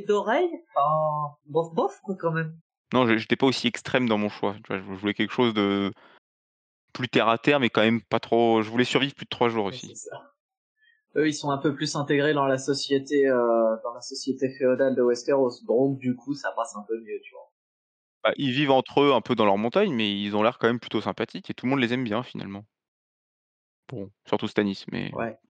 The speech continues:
Speaker 1: surtout Stannis, ouais.
Speaker 2: Et Ned, Ned, Ned les adore, donc, heu,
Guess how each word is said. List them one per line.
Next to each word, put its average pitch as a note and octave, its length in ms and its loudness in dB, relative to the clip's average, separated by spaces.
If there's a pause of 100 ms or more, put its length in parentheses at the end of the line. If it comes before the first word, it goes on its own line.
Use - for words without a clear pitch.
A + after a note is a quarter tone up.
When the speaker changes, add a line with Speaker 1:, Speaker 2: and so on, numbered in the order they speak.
(100)
Speaker 1:
surtout A#2+ 260 -6
Stannis, A2 460 -8
ouais. - 180 -10 (1400)
Speaker 2:
Et B2 80 4
Ned, B2 280 2
Ned, B2 140 2
Ned C#3+ 240 2
les G#2 140 -2
adore, A2+ 260 -6
donc, - 220 -20
heu, - 40 -20